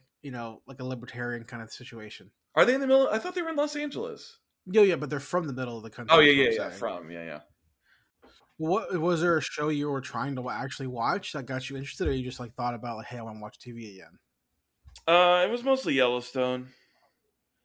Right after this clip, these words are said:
Speaker 2: Yellowstone. Well, it's like, I don't know, 'cause I go through spurts. It's like, I'm good at, like, watching shows that I don't have to actually, like,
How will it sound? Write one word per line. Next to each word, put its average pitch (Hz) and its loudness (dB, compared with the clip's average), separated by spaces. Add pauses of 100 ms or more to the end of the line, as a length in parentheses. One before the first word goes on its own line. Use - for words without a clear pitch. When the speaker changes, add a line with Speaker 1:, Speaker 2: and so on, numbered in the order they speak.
(200)
Speaker 2:
Yellowstone. 175 0
Well, 190 2
it's 175 -4
like, 208 -10 (500)
I 185 -6
don't 185 0
know, 170 4
'cause 170 -8
I 185 -2
go 240 2
through 247 -10
spurts. 185 -4
It's 156 -10
like, 156 2 (960)
I'm 170 2
good 208 4
at, 254 2
like, 180 -2 (340)
watching 160 -2
shows 151 -2
that 135 -2
I 135 -4
don't 135 -6
have 143 -8
to 135 -6
actually, 127 -6
like, 120 -6